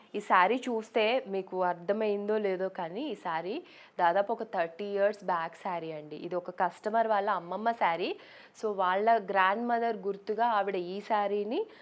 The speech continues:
అంటే అప్పుడు ఆవిడ బ్లౌజ్ ఉంటే అది పాడైపోయింది, కొత్త బ్లౌజ్ కావాలండి అని చెప్పేసి, వాళ్ళ ఇంట్లో జరుగుతున్న ఏదో అకేషన్ కోసం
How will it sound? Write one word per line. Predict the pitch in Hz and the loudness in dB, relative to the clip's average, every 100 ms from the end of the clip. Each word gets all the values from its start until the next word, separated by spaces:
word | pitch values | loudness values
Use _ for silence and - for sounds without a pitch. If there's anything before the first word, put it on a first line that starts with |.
| - - | -14 -4
అంటే | 214 | 2
అప్పుడు | 220 - 220 | 2 4 4
ఆవిడ | 190 202 226 | 6 6 4
బ్లౌజ్ | 208 202 208 240 | 4 6 6 2
ఉంటే | 247 233 254 | -2 0 2
అది | 226 208 196 | 2 0 -4
పాడైపోయింది, | 185 185 175 196 202 208 185 175 196 359 - - - | 0 2 2 2 -2 -4 -6 -6 -6 -6 -12 -20 0
కొత్త | 220 208 240 | 2 4 2
బ్లౌజ్ | 226 233 226 | 4 4 4
కావాలండి | 233 196 185 185 180 175 180 | 2 4 4 2 0 -2 -2
అని | 180 180 185 | -2 -2 -6
చెప్పేసి, | 160 170 180 254 | -4 -2 -2 0
వాళ్ళ | 233 180 | 0 0
ఇంట్లో | 175 185 214 | -4 -4 -2
జరుగుతున్న | 214 196 185 185 190 | -2 -2 -4 -8 -6
ఏదో | 180 175 | -4 -2
అకేషన్ | 185 151 202 208 214 | -2 -4 -6 -6 -8
కోసం | 190 185 254 | -8 -6 -6